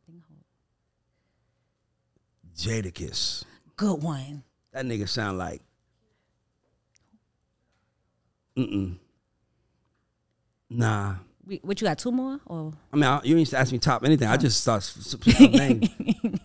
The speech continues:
Speaker 1: Uh, um, let me think of one more that ha-, has a great, great,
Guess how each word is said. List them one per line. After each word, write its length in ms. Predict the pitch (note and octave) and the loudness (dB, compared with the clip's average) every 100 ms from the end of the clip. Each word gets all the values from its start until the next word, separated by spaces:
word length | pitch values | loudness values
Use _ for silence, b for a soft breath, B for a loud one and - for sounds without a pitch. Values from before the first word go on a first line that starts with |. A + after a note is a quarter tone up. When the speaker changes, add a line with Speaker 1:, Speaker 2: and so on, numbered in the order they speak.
| B2 | -2
Speaker 1:
Uh, 440 | A#2+ A#2 A2+ G#2+ - - | 0 0 -2 -4 -8 -4
um, 540 | A#2+ A#2 A2 G#2+ G2 | -2 0 -2 -2 -4
let 80 | - | -2
me 60 | C#3+ | -2
think 180 | C#3 B2 | 0 0
of 80 | |
one 160 | A2+ B2+ | 2 4
more 380 | B2 A#2+ A2 G2+ - | 4 4 0 -4 -10
that 200 | A2+ A2+ | -6 -2
ha-, 280 | A2+ G#2+ | -2 -4
has 200 | G#2 A2+ | -4 -4
a 60 | G#2 | -6
great, 640 | F2 F2 G#2+ A#2 A2 - | -10 -10 -4 -2 -4 -12
great, 300 | G2 A#2 G#2 | -10 -8 -8